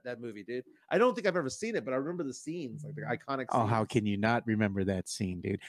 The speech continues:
Speaker 2: And you know what? She came out recently in, um, the Book of Boba Fett.
Speaker 1: Yeah.
Speaker 2: That actress, dude, she's still hot, man.
Speaker 1: Wh-, why is it that, that people were all into the pink, pink Power Ranger?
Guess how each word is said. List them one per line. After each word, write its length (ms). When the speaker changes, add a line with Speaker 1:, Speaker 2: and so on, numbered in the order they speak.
Speaker 2:
And 140
you 80
know 100
what? 220
She 180
came 360
out 200
recently 760
in, 240
um, 280
the 100
Book 240
of 80
Boba 320
Fett. 240
Speaker 1:
Yeah. 340
Speaker 2:
That 200
actress, 680
dude, 240
she's 180
still 300
hot, 400
man. 260
Speaker 1:
Wh-, 220
why 280
is 120
it 60
that, 200
that 200
people 240
were 120
all 300
into 180
the 120
pink, 240
pink 240
Power 280
Ranger? 460